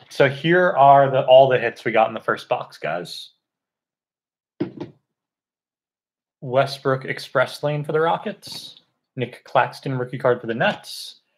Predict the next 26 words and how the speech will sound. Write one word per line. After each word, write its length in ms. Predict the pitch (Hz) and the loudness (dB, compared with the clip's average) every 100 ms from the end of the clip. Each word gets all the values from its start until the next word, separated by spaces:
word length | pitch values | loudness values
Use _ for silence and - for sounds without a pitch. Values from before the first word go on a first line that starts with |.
| _ _ _ _ _ _ | _ _ _ _ _ _
Dumars, 520 | 139 135 135 135 135 135 | -6 0 2 2 0 -6
winner 280 | 120 123 | -4 -4
stays 400 | - - 131 147 | -6 -2 -2 -2
for 80 | - | -4
the 60 | 117 | -2
Pistons. 720 | 170 165 - 185 185 - - - | 0 -2 -2 -6 -6 -12 -18 -4
Pascal, 920 | 143 139 - 139 127 139 170 151 - _ _ _ _ - | -4 -4 -2 4 6 4 2 -2 -12 _ _ _ _ -10
rookie 240 | 120 127 | -10 -2
card 200 | 131 117 | 0 0
for 60 | 113 | -2
the 80 | |
Warriors. 720 | 110 131 151 165 170 - - _ _ | -2 -2 0 -2 -4 -8 -18 _ _
Hollow 360 | 135 131 127 | 2 4 4
Express 520 | 117 - - 131 - | 2 -2 2 2 2
Lane 200 | 139 123 | -4 -4
Kyrie 340 | 120 127 117 120 | -2 0 0 -2
for 120 | 120 | -4
the 60 | 110 | -2
Nets. 600 | 151 165 - - - _ _ _ _ _ _ - | -2 -4 -10 -20 -20 _ _ _ _ _ _ -6
Embiid, 720 | 123 110 120 127 139 147 - _ | -4 -4 -4 -2 -2 -4 -8 _
three 160 | 127 123 | -2 -2
two 160 | 127 | 0
one 200 | 120 117 | 2 2
for 80 | 117 | 2
the 40 | 104 | -2
Sixers. 840 | - 147 - 170 165 - - | 0 0 0 0 0 -6 -14